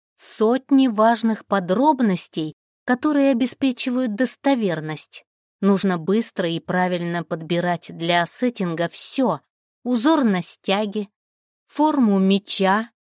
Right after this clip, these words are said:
одежду, соответствующую эпохе.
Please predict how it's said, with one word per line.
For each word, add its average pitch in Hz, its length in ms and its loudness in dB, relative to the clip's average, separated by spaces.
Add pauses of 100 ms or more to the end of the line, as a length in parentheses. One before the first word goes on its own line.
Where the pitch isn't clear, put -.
(120)
одежду, 185 640 2
соответствующую 190 1400 -2
эпохе. 190 640 -4